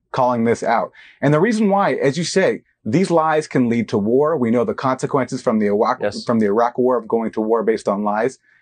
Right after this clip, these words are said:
Speaker 1: And even now today, these allegations of chemical attacks in Syria are being used to justify the ongoing U S military occupation there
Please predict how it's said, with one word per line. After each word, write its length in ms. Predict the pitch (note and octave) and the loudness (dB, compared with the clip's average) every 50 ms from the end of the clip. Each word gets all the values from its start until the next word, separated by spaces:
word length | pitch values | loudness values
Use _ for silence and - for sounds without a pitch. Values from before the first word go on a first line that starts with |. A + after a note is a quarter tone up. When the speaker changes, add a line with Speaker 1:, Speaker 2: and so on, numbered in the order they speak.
| _ | _
Speaker 1:
And 120 | - C3+ E3+ | 0 2 2
even 200 | G3+ G3 A3 G#3+ | 4 2 2 2
now 120 | G#3 G#3 | 2 0
today, 520 | G3+ - G3 D#3+ F#3 G#3 F3+ A#2+ F#2+ - - _ _ _ _ _ _ | 0 0 0 0 2 0 0 -2 -4 -6 -10 _ _ _ _ _ _
these 200 | - C3+ D#3+ C3 | 0 0 2 4
allegations 640 | D3+ D3 E3 F#3 - D3+ D#3+ D#3 D3+ - - D#3 B2+ | 4 2 2 0 0 0 0 0 0 -2 -4 -2 0
of 140 | B2+ G#2 - | 0 -2 0
chemical 360 | - D#3+ E3 F3 - C3+ C3 | -2 -2 -2 -2 0 0 0
attacks 360 | A2+ - C3+ A#2+ A#2 - - | 0 2 0 0 0 -2 -4
in 80 | A#2 G#2+ | -6 -6
Syria 400 | - - - C#3 C#3+ C3+ A#2+ G#2 | -6 -2 0 0 2 2 2 2
are 100 | A2 A#2+ | 2 2
being 240 | A#2 C3 B2+ B2 | 2 2 2 2
used 520 | A#2 A2+ A#2 D3+ E3+ D#3 C3 B2 A#2+ - - | 0 0 -2 0 0 2 2 0 -2 -2 -2
to 60 | C3+ | -4
justify 680 | A2+ G2+ C3+ B2+ B2+ - - C#3 - C#3+ C3+ C#3+ E3 E3 | 0 0 0 0 0 -2 -8 -4 -2 -2 0 0 -2 -2
the 180 | C3+ A#2+ A2 - | 0 0 0 0
ongoing 520 | - A2+ B2+ C3 A#2+ C3 C3 C3 B2+ A#2 | 0 0 0 0 0 0 -2 -2 -2 -4
U 200 | A2+ A2+ B2 B2 | -2 0 0 0
S 120 | A#2 G#2 - | 0 0 0
military 380 | A#2 A2+ A#2+ C3+ C3+ - D3+ C#3 | 0 2 2 0 0 0 0 0
occupation 600 | C3+ C3 - D3+ C3+ - D3+ C3+ B2+ - C3 B2+ | 0 0 -4 -10 -4 -4 -4 -4 -2 0 0 0
there 260 | B2+ B2+ C3+ C3 - | 2 0 -2 -4 -8